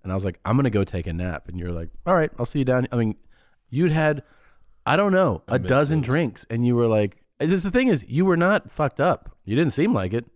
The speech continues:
Speaker 2: No.
Speaker 1: And then we went to the game, and then we had dinner, and then we got back, and I was like, "Oh, now I'm definitely gonna crash." And you're like, "Well, now the night's starting."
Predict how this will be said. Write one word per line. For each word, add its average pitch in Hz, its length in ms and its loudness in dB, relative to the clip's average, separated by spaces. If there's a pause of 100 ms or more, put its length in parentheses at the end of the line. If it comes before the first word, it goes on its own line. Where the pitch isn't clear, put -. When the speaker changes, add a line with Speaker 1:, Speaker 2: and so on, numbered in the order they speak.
Speaker 2:
No. 101 280 -6 (280)
Speaker 1:
And 160 140 2
then 190 80 4
we 196 100 4
went 175 220 2 (840)
to 151 120 2
the 135 80 2
game, 143 600 0 (200)
and 120 100 0
then 131 80 2
we 131 80 2
had 117 160 0
dinner, 123 200 0
and 123 80 2
then 117 60 2
we 113 60 0
got 110 120 2
back, 113 220 0
and 98 80 -6
I - 20 -4
was 98 80 -4
like, 95 120 -6
"Oh, 95 120 -4
now 113 180 0
I'm 90 140 -2
definitely 120 280 0
gonna 90 160 -4
crash." 92 280 -8
And 101 60 -8
you're 113 80 0
like, 110 140 -2
"Well, 151 140 -2
now 170 160 2
the 185 80 4
night's 143 240 0
starting." 135 540 0